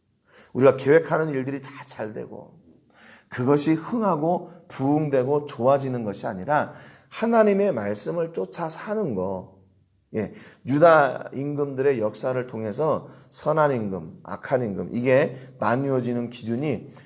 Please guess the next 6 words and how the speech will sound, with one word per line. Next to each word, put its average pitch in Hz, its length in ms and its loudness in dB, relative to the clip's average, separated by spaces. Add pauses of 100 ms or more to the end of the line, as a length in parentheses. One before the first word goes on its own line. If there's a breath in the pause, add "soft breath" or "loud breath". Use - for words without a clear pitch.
하나님과 220 460 4
얼마나 135 340 6
가까이 127 400 -6
있었나라고 104 1400 -4
하는 156 220 0
것을 143 560 2